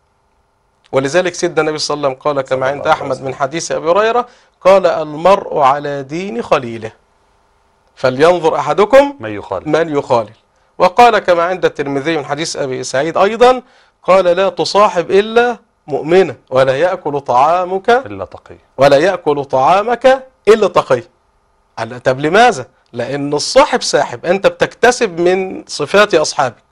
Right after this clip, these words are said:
Speaker 1: عشان كده بعض ال-، الناس يقول لك إيه؟ آه، "أنت في الناس تقاس بمن اخترت خليلا،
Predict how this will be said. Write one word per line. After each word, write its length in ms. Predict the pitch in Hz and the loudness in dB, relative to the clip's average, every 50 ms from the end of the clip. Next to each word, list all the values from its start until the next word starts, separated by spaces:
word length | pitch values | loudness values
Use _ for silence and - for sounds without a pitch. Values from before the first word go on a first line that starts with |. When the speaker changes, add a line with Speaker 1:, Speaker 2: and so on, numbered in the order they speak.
| _ _ _ _ _ - | _ _ _ _ _ -10
Speaker 1:
عشان 200 | - - - 208 | -6 -4 -4 -4
كده 280 | 202 - 233 226 220 208 | -2 -2 0 0 2 2
بعض 300 | 202 208 208 196 170 170 | 4 4 4 4 2 0
ال-، 280 | 156 147 147 147 143 | -4 -6 -8 -10 -8
الناس 500 | 143 - - - - - 165 170 170 165 | -8 -8 -8 -10 -6 -2 0 0 0 0
يقول 180 | 156 165 170 151 | -4 -4 -4 -4
لك 160 | 139 127 - | -4 -6 -6
إيه؟ 220 | 143 156 156 151 - _ _ _ _ _ _ _ _ _ 131 | -6 -6 -6 -8 -10 _ _ _ _ _ _ _ _ _ -10
آه، 480 | 127 127 127 127 127 127 127 127 - - | -8 -6 -6 -4 -6 -6 -6 -8 -4 0
"أنت 320 | 185 226 247 240 214 - 185 | 0 0 0 0 -2 -2 -2
في 160 | 170 - 156 | -2 -2 -4
الناس 520 | 151 151 147 151 156 151 151 147 - 180 190 220 247 _ _ _ _ _ _ _ _ _ _ - _ _ - | -6 -6 -6 -6 -4 -4 -6 -6 -8 -10 -10 -12 -14 _ _ _ _ _ _ _ _ _ _ -20 _ _ -6
تقاس 560 | 147 139 - - 185 196 196 180 160 - 180 185 208 240 - _ _ _ - | -6 -4 0 4 4 6 6 4 2 0 -2 -4 -4 -4 -8 _ _ _ -8
بمن 400 | 143 190 214 208 185 165 156 151 | -6 -4 -2 -2 -2 -2 -2 -4
اخترت 480 | - - - - 190 196 190 - - | -8 -8 -2 0 0 0 2 0 -4
خليلا، 520 | - - 147 135 135 127 113 104 107 107 | -2 0 0 0 0 -2 -6 -8 -10 -12